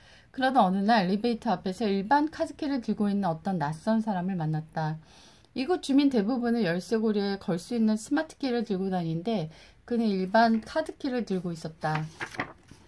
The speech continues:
분명 새로 이사 온 사람인 것을 직감했다. 그는 나를 쳐다봤지만 의-, 인사를 건네지는 않았다. 우리는 함께 엘리베이터를 기다렸는데 그때 난 생각했다. "어떻게 말을 걸어보지?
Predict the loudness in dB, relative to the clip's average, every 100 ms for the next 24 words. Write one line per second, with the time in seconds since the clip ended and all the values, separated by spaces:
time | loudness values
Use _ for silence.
0 | -20 -20 -16 -16 -14 -8 -8 -8 -20 -20
1 | -20 -20 -20 -20 _ 2 4 6 6 4
2 | 0 -2 2 4 4 4 4 4 2 2
3 | 0 -2 -4 -4 -6 -4 -2 -2 -4 -6
4 | -4 -4 -8 -20 -20 -20 -20 _ -20 _
5 | 0 4 6 8 6 4 0 4 4 4
6 | -4 -6 -8 -2 4 4 4 0 -4 -6
7 | _ _ 0 2 2 -2 0 0 0 -2
8 | 0 0 -2 -4 -6 -2 -2 0 -2 0
9 | 2 2 2 0 -2 -4 -4 -4 -6 -4
10 | -6 -8 -10 -6 -4 -4 -4 -8 -6 -10
11 | -8 -10 -10 -10 -10 -10 -14 _ -6 -4
12 | 0 0 0 -4 -6 -6 -6 -6 -4 -6